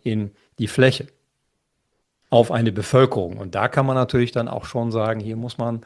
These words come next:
mit Argusaugen draufschauen, was wird neu eingebracht in die Menschheit?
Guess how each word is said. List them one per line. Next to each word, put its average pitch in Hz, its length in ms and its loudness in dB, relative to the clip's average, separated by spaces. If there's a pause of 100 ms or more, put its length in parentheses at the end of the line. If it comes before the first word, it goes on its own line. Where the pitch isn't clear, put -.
mit 120 160 -2
Argusaugen 120 840 4
draufschauen, 131 760 2
was 117 260 0
wird 131 220 0
neu 117 520 4
eingebracht 151 680 -2
in 160 100 -8
die 151 80 -4
Menschheit? 151 560 -8